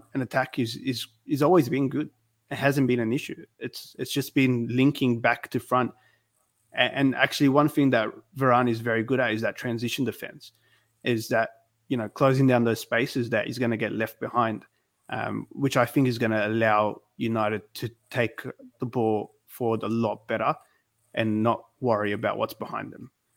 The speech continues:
If, if midfielders and attackers are comfortable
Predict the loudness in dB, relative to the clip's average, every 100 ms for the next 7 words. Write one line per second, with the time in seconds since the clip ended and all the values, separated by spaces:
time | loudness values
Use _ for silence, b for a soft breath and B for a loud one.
0 | _ _ 6 6 6 -12 _ _ _ _
1 | _ -2 2 4 8 8 8 8 8 6
2 | 2 2 0 0 -2 0 -2 0 -2 -2
3 | -2 0 -2 -4